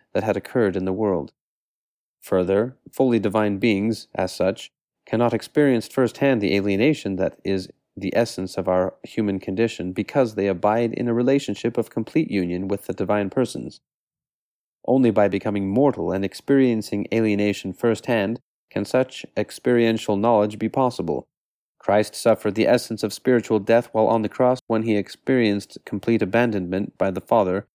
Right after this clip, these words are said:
following his complete union with the Father. Only he, in all of history, knew the fullness of the loss of that union and the depth of pain of complete abandonment.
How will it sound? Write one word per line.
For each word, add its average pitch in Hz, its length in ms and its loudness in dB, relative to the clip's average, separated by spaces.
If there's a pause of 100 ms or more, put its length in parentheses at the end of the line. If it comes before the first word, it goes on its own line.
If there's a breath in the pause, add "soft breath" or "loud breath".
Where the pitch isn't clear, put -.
(220)
following 107 420 4
his 107 180 -6
complete 113 400 -4
union 98 360 0
with 76 160 -8
the - 60 -8
Father. - 460 -6 (1040)
Only 135 240 6
he, 101 400 -2 (240 soft breath)
in 107 120 0
all 110 160 6
of 120 120 2
history, 95 440 -2
knew 113 280 2
the 98 100 0
fullness 110 460 0
of 95 140 -2
the 98 60 -6
loss 104 380 2
of 90 100 -14
that 98 180 -2
union 92 420 -4 (200)
and 101 140 -4
the 95 60 0
depth - 360 0
of 101 200 -6
pain 104 520 0
of 98 200 -4
complete 104 420 -2
abandonment. 98 720 -2